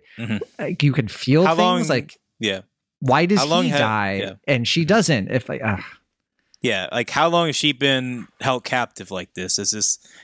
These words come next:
Speaker 1: like, has her brain been tricked to think it's her whole life, or has it been, like, a few days? I don't know. And then, yeah,
Speaker 2: Yeah,
Speaker 1: and
Speaker 2: like,
Speaker 1: then there's a
Speaker 2: why do, wh-, they're like, "You have to take your medication." Why doesn't he just give her medication, like, on the bed?
Speaker 1: Right.
Speaker 2: Like, wh-, <laughs> doesn't,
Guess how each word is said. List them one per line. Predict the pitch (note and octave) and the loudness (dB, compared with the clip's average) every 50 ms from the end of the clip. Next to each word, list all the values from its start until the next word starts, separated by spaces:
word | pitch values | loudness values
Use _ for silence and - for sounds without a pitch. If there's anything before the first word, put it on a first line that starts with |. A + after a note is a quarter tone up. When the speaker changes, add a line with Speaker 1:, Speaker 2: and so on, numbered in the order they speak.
| _ - | _ -4
Speaker 1:
like, | A#2 A2+ - | -4 -4 -2
has | B2 - | -2 -2
her | B2 | -2
brain | G2 A#2+ B2+ B2+ B2+ A2 | 0 0 0 0 0 -2
been | A2+ G2 F#2 | -6 -8 -4
tricked | - C3 C#3+ D3+ - | -2 -2 -2 -2 -2
to | F3 | -6
think | - F#3+ G3 G3+ G3 | -2 -2 -2 -2 -2
it's | F#3+ - - | -4 -4 0
her | G3 F#3+ | 0 0
whole | E3+ G3 G3 | 2 0 0
life, | G3+ G3+ G#3+ A3+ A#3+ A3+ - - | 2 2 2 2 0 -2 -6 -6
or | - A2+ G#2+ G#2 | -6 -4 -2 -2
has | G#2 G2 G#2+ | -2 -2 -2
it | A2 G2+ - | -4 -6 -4
been, | - A2+ A2 G#2+ G#2 | -4 -4 -4 -4 -4
like, | G#2 G2+ G2+ F#2 _ - - | -4 -4 -4 -4 _ -10 -10
a | G#2 | -8
few | - - A2+ G2+ F#2+ F#2 | -6 -4 -4 -4 -2 -2
days? | A#2 D3+ F3 F3 D#3+ - | 0 0 0 0 -2 -2
I | B2 | -2
don't | C3+ C3+ B2 A2+ | -2 -2 -4 -6
know. | - _ - - - - - - | -10 _ -20 -20 -20 -20 -12 -6
And | - A#2+ | -4 -2
then, | C3+ C#3 C#3 C#3 C3+ C3+ - | 0 2 0 0 -2 -2 0
yeah, | - A3+ | 0 2
Speaker 2:
Yeah, | A#3 F3+ | 2 2
Speaker 1:
and | C#3 | 2
Speaker 2:
like, | D#3+ D3+ | 2 2
Speaker 1:
then | F3 F#3 | 4 4
there's | F3+ D3+ D#3+ | 2 2 0
a | - - - | -2 0 2
Speaker 2:
why | C#3+ D3+ E3+ | 2 4 4
do, | G3 G#3 - - - | 2 0 -2 0 2
wh-, | F3 E3+ - - | 2 2 2 2
they're | D#3 D#3+ E3+ E3+ E3 | 2 4 6 6 6
like, | D#3+ D#3 C3+ D3+ | 4 2 4 4
"You | E3 | 2
have | D#3 E3+ F3 | 4 2 0
to | - | 0
take | E3+ - F3+ E3 | 2 0 2 2
your | F3 E3+ | 2 2
medication." | E3+ F3 E3+ D#3+ - - G#3+ A3 - - G#2+ F#2+ F2+ | 4 4 2 2 2 2 0 2 2 0 0 -2 -2
Why | - F#2 A#2 | -2 -2 0
doesn't | C3 D3+ D#3 E3+ E3 - | 2 2 2 2 0 -2
he | - - F3 F3+ F#3 E3+ | -2 2 4 6 6 6
just | - F3 D#3+ - - | 6 4 2 2 2
give | - E3 D#3 - | 0 0 0 2
her | D3+ D3+ D3 | 0 0 2
medication, | C3 B2+ C3 C3+ C3 - C3+ D3 D3 - - G#2+ F#2+ F#2+ G2 C3+ _ _ _ _ _ _ - | 2 2 2 2 0 2 2 2 2 2 2 0 0 -2 -4 -8 _ _ _ _ _ _ 0
like, | A#2 A#2+ - - | 0 0 0 0
on | - A2+ A2 G2 | 0 0 2 2
the | F#2 | 2
bed? | F2+ A2 A#2+ G#2+ - - - - _ _ _ - _ _ _ _ - | 2 0 0 0 -2 -6 -12 -20 _ _ _ -20 _ _ _ _ -2
Speaker 1:
Right. | A#2 A2 A2 A2+ G2+ - | 0 2 2 2 2 2
Speaker 2:
Like, | B2+ C3 B2+ - - - _ - - | 0 0 0 0 -6 -14 _ -8 -6
wh-, | - - - - _ _ - | -6 -6 -8 -12 _ _ -20
<laughs> | - - _ - | -20 -18 _ 2
doesn't, | G3 G3+ G#3+ G#3 G3 - | 2 4 4 2 0 -2